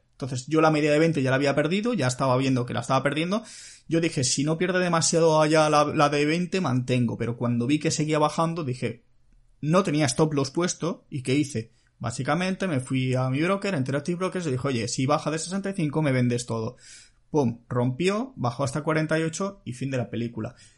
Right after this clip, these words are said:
Entonces, al final, es un poco lo que venía contando antes. Que podía haber ganado más dinero, seguro. Si hubiera vendido en ochenta o en ciento veinticinco, pues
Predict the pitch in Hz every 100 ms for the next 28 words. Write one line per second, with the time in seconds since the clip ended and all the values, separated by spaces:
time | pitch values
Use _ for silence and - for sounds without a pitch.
0 | - 190 175 175 190 202 202 - 160 190
1 | 160 175 - - - 147 135 147 139 131
2 | 139 139 147 147 120 123 135 110 - -
3 | - 160 160 226 359 202 175 170 160 156
4 | 185 160 123 127 147 165 110 - 139 226
5 | 226 226 208 190 196 202 185 214 - -
6 | 135 135 139 139 131 165 165 185 180 170
7 | 196 190 170 190 131 -